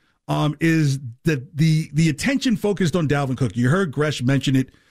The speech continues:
uh, from the clip we just played a couple of minutes ago. Um, it's gotten very interesting for Dalvin Cook because there's a report out,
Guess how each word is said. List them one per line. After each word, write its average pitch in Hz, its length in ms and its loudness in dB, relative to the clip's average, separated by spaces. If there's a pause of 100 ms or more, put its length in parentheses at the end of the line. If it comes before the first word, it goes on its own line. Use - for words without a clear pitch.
(160)
uh, 120 220 2
from 127 200 0
the 110 60 0
clip 156 220 -2
we 127 140 0
just 131 180 -2
played 135 240 0
a - 40 -2
couple 120 220 -4
of 104 60 -2
minutes 131 260 2
ago. 92 400 -8 (480)
Um, 151 280 -2
it's 180 140 0
gotten 294 220 -2
very 254 300 0
interesting 170 400 0
for 139 140 0
Dalvin 143 440 0
Cook 135 260 0
because 131 300 2
there's 123 200 2
a 117 40 0
report 240 460 -2
out, 110 340 -10